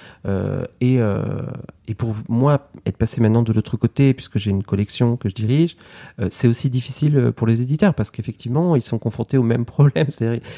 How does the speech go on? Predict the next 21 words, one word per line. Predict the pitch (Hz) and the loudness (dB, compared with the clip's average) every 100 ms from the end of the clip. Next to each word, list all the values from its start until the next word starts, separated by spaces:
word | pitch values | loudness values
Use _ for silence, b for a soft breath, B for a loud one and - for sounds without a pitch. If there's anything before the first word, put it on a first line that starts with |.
| 123 B | -14 B
arriver | 107 117 120 | -4 0 0
à | |
défendre | 104 117 - 123 | 0 0 2 2
des | 113 | 2
nouveaux | 107 104 107 | 2 4 4
livres, | 120 156 151 - | 4 4 2 -4
c'est | - | -6
difficile | 107 113 123 151 | -6 -8 -6 -2
auprès | 139 - | -2 0
des | 135 131 | 0 2
libraires, | 156 156 175 165 | 2 2 2 0
parce | 135 123 | -2 -10
que | - | -14
souvent | - 113 | -8 -2
on | 123 | 0
les | 113 127 | 0 -2
oublie, | 127 175 170 | 0 2 4
mais | 139 - B B B B - | 2 -2 B B B B -10
les | |
libraires, | 98 107 117 147 156 | -6 -4 -4 -4 -4
euh, | 117 110 | -4 -6